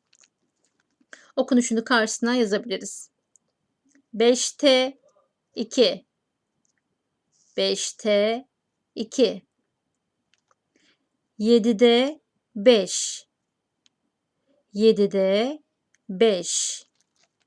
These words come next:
Benimle birlikte tekrar edebilirsiniz. Dokuzda iki. Dokuzda iki. Sekizde beş.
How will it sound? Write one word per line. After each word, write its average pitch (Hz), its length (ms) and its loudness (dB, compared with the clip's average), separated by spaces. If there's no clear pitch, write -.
Benimle 254 420 4
birlikte 220 500 0
tekrar 208 440 -2
edebilirsiniz. 170 1000 -8
Dokuzda 247 960 0
iki. - 500 -2
Dokuzda 208 920 -2
iki. 214 520 0
Sekizde 240 1120 0
beş. 202 680 0